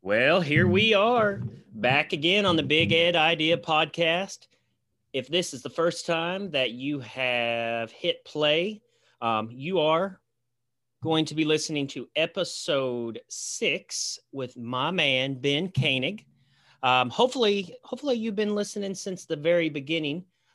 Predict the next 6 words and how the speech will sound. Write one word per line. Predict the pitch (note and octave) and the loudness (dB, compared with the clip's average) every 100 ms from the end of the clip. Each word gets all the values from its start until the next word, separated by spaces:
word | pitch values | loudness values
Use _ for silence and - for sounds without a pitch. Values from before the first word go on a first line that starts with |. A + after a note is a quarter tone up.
| - | -6
uh, | B2 B2 | -2 -2
because | B2 A#2+ C3 | -2 -4 -4
one | C#3 E3 | -2 -4
thing | E3 D#3+ C#3 | -2 -2 -2
I | C3+ C3 - | -2 -2 -4
absolutely | C3+ C#3+ - C3+ C3+ G#2+ A#2+ B2 A#2+ A#2+ | -8 -8 -8 -6 -6 -6 -8 -6 -8 -10